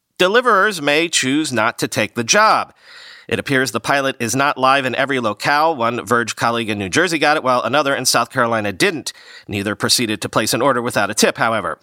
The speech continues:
While tipping isn't something anyone who lives in America should be surprised about doing or should ever consider not doing without a really good reason,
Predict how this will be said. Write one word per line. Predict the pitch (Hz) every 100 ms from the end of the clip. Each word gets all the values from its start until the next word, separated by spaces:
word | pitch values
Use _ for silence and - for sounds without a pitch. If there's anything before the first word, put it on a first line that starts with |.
| _ -
While | 175
tipping | 180 277 302 302
isn't | 190 190 156
something | 180 170 160 139
anyone | 160 185 160
who | 151
lives | 160
in | 151
America | 139 139 131
should | 117 135
be | 117
surprised | 120 113 - 110 170
about | 156 131 98
doing | 175 196 139 131 - - - -
or | 123
should | -
ever | 107 107
consider | - 98 110 85
not | 117 190
doing | 220 226 226
without | 202 190
a | 185
really | 196
good | 185 190
reason, | 190 190 190